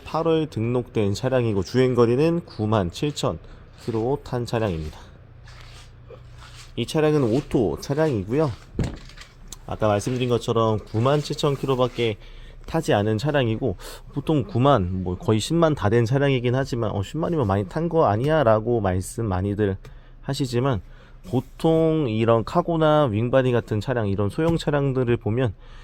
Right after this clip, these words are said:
일 년에 진짜 정말 많이 운전하시는 분들은 한 십만 킬로 탄다고 보면 됩니다. 그래서 십만 킬로,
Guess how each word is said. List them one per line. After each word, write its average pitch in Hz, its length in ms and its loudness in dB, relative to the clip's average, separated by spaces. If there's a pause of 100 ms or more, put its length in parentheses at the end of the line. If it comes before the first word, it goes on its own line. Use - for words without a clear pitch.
(140)
일 160 160 2
년에 165 240 6
진짜 117 360 -4
정말 135 380 -2
많이 110 220 4
운전하시는 104 520 0
분들은 92 240 -2
한 98 60 0
십만 139 380 -2
킬로 92 160 -2
탄다고 110 400 0
보면 98 260 0
됩니다. 90 380 -4 (920)
그래서 92 140 -12
십만 123 380 -8
킬로, 110 500 -8